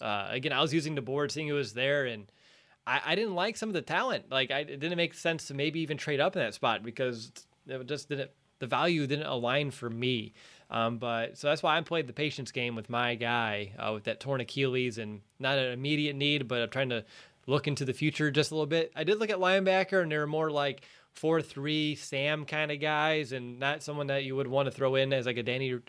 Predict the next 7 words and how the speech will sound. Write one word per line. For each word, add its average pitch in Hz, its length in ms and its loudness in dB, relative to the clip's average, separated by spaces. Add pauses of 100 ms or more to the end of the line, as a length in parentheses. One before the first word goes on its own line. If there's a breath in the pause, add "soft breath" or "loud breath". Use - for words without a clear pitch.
(280 loud breath)
Trevathan 135 480 0
type 131 320 0
of 113 100 -8
replacement, 147 720 -2 (280 loud breath)
uh, 110 160 0
just 131 360 2
yet. 131 380 -2